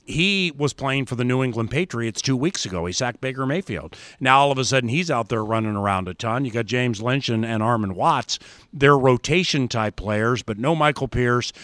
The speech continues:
no Dalvin Tomlinson. Of course, Danielle Hunter lost for the season. Everson Griffin was not available today. Then Anthony Barr goes down, and, uh,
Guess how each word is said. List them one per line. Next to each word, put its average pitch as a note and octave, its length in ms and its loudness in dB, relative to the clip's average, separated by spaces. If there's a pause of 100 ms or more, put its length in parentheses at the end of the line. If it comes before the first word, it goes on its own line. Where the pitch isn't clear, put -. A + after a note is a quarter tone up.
(140)
no C3 220 6
Dalvin C3 420 2
Tomlinson. A2 640 0
Of G2 120 -6
course, C3 360 4 (360)
Danielle B2+ 400 4
Hunter C3+ 440 4
lost A2 360 4
for G#2+ 80 -6
the G2 80 -2
season. D3+ 560 4 (260)
Everson B2+ 460 2
Griffin D3+ 560 2 (640)
was C#3 260 2
not B2 180 8
available A2+ 520 6
today. A2+ 500 0
Then C3 240 -2
Anthony C#3+ 380 0
Barr D3 320 4
goes A#2 280 0
down, G2+ 380 -2 (460)
and, C3+ 320 4
uh, A#2+ 300 6